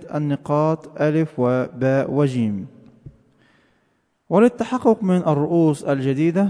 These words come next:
نضع ورقة شفافة فوق المثلث الأصلي ويرسمه،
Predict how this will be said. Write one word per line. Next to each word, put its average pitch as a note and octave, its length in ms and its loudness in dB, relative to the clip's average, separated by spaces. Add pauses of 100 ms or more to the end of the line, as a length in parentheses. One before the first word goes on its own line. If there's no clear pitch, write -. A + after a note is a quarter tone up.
نضع E3+ 400 0
ورقة D3 440 0
شفافة D#3 600 -2
فوق D#3+ 300 -4
المثلث C#3+ 600 -2
الأصلي C3 640 -6 (720)
ويرسمه، C#3+ 760 0